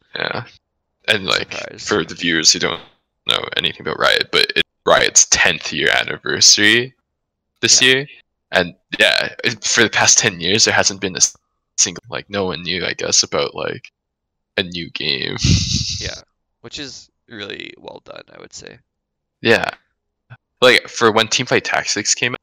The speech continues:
Speaker 1: I honestly thought it was just, like, a super rushed job. Well, like, it's the same engine and everything as the original game,
Speaker 2: Yeah.
Speaker 1: so I didn't think it'd be bad to make. And they only made it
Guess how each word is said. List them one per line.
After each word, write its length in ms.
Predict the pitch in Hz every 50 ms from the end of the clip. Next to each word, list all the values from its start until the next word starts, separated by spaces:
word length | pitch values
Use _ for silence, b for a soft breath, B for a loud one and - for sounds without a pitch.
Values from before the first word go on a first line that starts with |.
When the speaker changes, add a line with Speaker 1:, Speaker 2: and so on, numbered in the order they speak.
| - -
Speaker 1:
I 80 | 85
honestly 580 | 76 80 85 92 101 110 113 - - - 147 143
thought 320 | - - - 85 85 76
it 40 | 69
was 140 | 76 71 -
just, 200 | - - - -
like, 120 | 73 -
a 80 | - -
super 480 | - - - - 95 80 - - 65 53
rushed 480 | 58 50 - - - - - - - -
job. 320 | - - 65 60 50 - -
Well, 120 | - 123 120
like, 160 | 107 - -
it's 160 | 95 - -
the 80 | 107 -
same 260 | 151 127 113 92 -
engine 360 | - 71 73 - - 71 67
and 120 | - - -
everything 640 | 64 76 76 - 78 - - - 78 - - -
as 160 | - - -
the 120 | - - 85
original 420 | - - 82 82 - - 110 123
game, 420 | 127 - 151 160 160 156 156 - _ _ _ _
Speaker 2:
Yeah. 160 | 123 113 -
Speaker 1:
so 140 | - - 101
I 40 | -
didn't 120 | 101 98
think 100 | 107 98
it'd 80 | 90 -
be 60 | - _ _ _ -
bad 460 | - - 78 80 82 - 131 135 _ -
to 100 | - - -
make. 260 | - - 82 113 131 - _ _ _ _ _ _ _ -
And 160 | 101 101 95
they 80 | 92
only 240 | 85 95 95 95 95
made 240 | 90 82 71 57 62
it 160 | 67 53 -